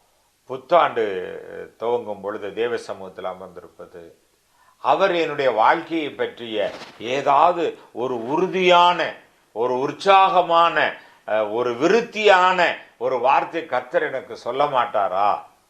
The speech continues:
பைபிள்ல இருந்து எனக்கு கிடைக்காதா அப்படின்னு நாம எல்லாரும்,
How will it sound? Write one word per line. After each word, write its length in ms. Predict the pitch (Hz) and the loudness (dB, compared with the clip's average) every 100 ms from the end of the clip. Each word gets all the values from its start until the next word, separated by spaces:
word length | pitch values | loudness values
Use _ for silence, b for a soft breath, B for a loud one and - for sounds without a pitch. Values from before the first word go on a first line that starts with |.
| _ _ _ 90 | _ _ _ -4
பைபிள்ல 380 | 139 147 143 | -2 -2 0
இருந்து 180 | 131 123 | 0 -2
எனக்கு 280 | 117 104 95 | -10 -10 -12
கிடைக்காதா 840 | - 120 127 135 117 101 104 87 B B | -8 -6 -2 2 2 2 0 0 B B
அப்படின்னு 300 | 90 101 110 | -4 -4 -4
நாம 280 | 113 104 98 | -6 -8 -8
எல்லாரும், 600 | 95 90 98 107 131 117 | -12 -8 -2 -2 -2 -8